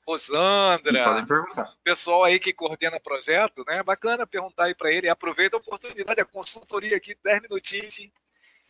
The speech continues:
Speaker 1: de consultora aí de
Speaker 2: Sim.
Speaker 1: tecnologia.
Speaker 2: É, eu tenho, eu tenho uns, pode ser, tipo, até às vinte e meia, eu tô tranquilo. Mas eu vou ter que terminar <laughs> umas coisas também, então.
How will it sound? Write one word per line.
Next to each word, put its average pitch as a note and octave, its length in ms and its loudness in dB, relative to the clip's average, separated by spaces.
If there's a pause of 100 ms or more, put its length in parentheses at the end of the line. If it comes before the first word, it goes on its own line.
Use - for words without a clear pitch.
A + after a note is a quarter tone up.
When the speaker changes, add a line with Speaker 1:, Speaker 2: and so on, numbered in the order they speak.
(160)
Speaker 1:
de F3 160 -2
consultora F#3 680 -2
aí F3 140 6
de D#3 80 -8
Speaker 2:
Sim. - 80 -12
Speaker 1:
tecnologia. E3+ 880 0 (1500)
Speaker 2:
É, A#2+ 80 2
eu A2+ 80 2
tenho, C#3+ 260 0
eu C#3+ 120 0
tenho C#3+ 180 2
uns, C#3+ 560 0 (320)
pode D3+ 180 -2
ser, G3 80 0
tipo, - 180 -4
até F3+ 180 0
às E3 120 4
vinte D3+ 220 0
e - 20 4
meia, C3+ 200 6
eu D3 280 4
tô D3+ 280 4
tranquilo. B2 500 -4 (800)
Mas A#2 120 -4
eu A#2+ 60 2
vou A#2+ 80 2
ter A#2+ 120 -6
que - 80 -20
terminar B2+ 280 2
<laughs> - 20 -2
umas B2+ 180 2
coisas A#2+ 260 0
também, A2+ 240 -4
então. A#2 260 -10